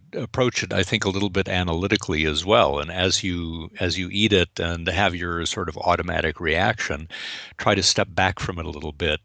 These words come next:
and ask yourself, "What is it about this that really bothers you?" And if it's the soapy quality, well, you can look at it and see that it's not soap,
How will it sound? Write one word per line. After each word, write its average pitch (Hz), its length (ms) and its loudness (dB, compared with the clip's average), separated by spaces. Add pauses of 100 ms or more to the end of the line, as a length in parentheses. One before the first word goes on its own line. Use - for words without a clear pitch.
and 80 220 -4
ask 82 320 0
yourself, 85 360 -2
"What 90 300 -2
is 95 160 4
it 85 80 -2
about 78 380 2
this - 240 -2
that - 120 -10
really 78 280 -6
bothers 78 580 0
you?" 76 320 -12
And 78 240 -6 (400)
if 98 160 -4
it's - 440 0
the 76 220 -4
soapy 107 440 2
quality, 85 600 2
well, 85 220 2
you 87 100 -2
can 87 160 -4
look 85 260 0
at 76 180 2
it 80 180 -4
and 78 180 -4
see 123 220 4
that 80 180 0
it's - 300 0 (180)
not 87 220 0
soap, 107 480 -2